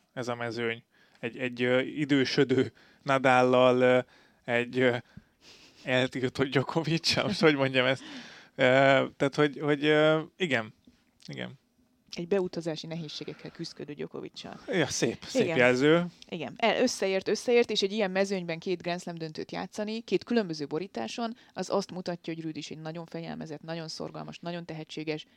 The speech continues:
Speaker 2: és egyébként helyenként tényleg sziporkázóan és látványosan játszott
Speaker 1: Hát és
Speaker 2: teniszező,
Speaker 1: még mindig
Speaker 2: akinek
Speaker 1: csak
Speaker 2: a tenyerese,
Speaker 1: huszonhárom éves.
Speaker 2: a tenyerese
Speaker 1: Huszonnégy lesz.
Speaker 2: nagyon jó.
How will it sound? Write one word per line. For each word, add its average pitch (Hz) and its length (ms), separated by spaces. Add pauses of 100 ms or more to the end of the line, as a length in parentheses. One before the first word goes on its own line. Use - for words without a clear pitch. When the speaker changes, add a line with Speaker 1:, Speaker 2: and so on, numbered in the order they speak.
(120)
Speaker 2:
és 160 140
egyébként 190 420
helyenként 139 640
tényleg - 260
sziporkázóan 131 680
és - 100
látványosan - 580
játszott - 360
Speaker 1:
Hát 170 120
és 175 80
Speaker 2:
teniszező, 175 260
Speaker 1:
még 139 120
mindig 151 100
Speaker 2:
akinek 170 140
Speaker 1:
csak 196 120
Speaker 2:
a 156 40
tenyerese, 139 280
Speaker 1:
huszonhárom 127 280
éves. 113 140 (300)
Speaker 2:
a - 60
tenyerese 175 160
Speaker 1:
Huszonnégy 127 300
lesz. 123 180
Speaker 2:
nagyon 147 160
jó. 147 80